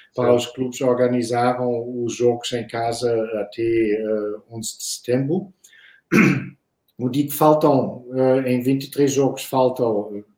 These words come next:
Speaker 1: eh, sempre um adversário. Ah,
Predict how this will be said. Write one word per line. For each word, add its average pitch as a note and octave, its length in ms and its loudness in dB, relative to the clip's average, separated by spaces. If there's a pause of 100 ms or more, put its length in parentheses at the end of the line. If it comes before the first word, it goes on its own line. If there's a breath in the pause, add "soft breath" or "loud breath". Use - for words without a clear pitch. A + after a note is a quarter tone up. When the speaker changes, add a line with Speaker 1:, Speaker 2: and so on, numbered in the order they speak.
(140)
Speaker 1:
eh, B2+ 100 -14
sempre B2+ 420 -2
um C#3 220 2
adversário. B2+ 880 0 (540 loud breath)
Ah, C3+ 280 4